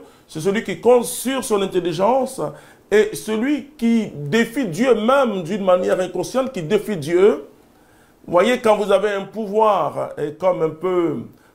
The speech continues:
Pharaon, et vous pensez que vous êtes des dieux, vous voyez, tous ceux qui détiennent une parcelle de pouvoir et parfois s'oublient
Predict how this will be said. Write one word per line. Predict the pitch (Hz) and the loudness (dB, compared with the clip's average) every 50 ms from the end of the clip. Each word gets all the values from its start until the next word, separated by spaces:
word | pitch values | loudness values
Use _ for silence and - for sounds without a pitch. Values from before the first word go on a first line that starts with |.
| _ _ | _ _
Pharaon, | - 175 165 160 170 190 208 254 285 262 180 135 123 113 110 113 _ _ _ _ _ _ _ _ _ _ _ _ _ _ - | 0 2 2 4 4 4 4 4 2 0 -2 -6 -10 -14 -18 -20 _ _ _ _ _ _ _ _ _ _ _ _ _ _ -8
et | 160 | -6
vous | 147 151 208 | -4 -4 -6
pensez | 208 - 226 226 220 220 - 247 - | -4 -2 -2 -2 0 0 -2 -4 -2
que | - | -2
vous | 220 196 196 202 | -2 -2 0 0
êtes | 208 202 208 - 175 | 0 -2 -2 -4 -4
des | 165 175 147 | -2 -2 -2
dieux, | 139 151 202 180 | -2 -2 0 0
vous | 143 127 143 143 | 0 0 0 2
voyez, | 147 156 185 190 170 - | 2 4 4 4 2 2
tous | - 226 233 220 | 0 -2 -2 -2
ceux | - - 240 240 | -2 0 0 -2
qui | 233 233 - 202 185 185 175 151 - - - _ _ _ _ _ _ _ - | -2 -2 -4 -4 -2 -2 -4 -4 -8 -12 -18 _ _ _ _ _ _ _ -16
détiennent | - 131 180 214 208 - 233 240 233 220 | -2 0 2 2 2 2 2 2 2 2
une | 202 185 - | 0 -4 -2
parcelle | - 214 202 202 - - 254 247 202 | 0 0 0 0 -2 -4 -6 -4 -4
de | 190 | -6
pouvoir | - - 185 196 175 160 185 220 233 240 233 196 | -8 -8 -10 -10 -8 -4 0 4 4 4 4 4
et | 190 - | 0 -2
parfois | - 190 180 180 - - 220 214 | -2 -4 -4 -2 -4 -4 -4 -4
s'oublient | - - 175 165 170 208 240 262 269 | -4 -6 -8 -6 -6 -6 -6 -8 -8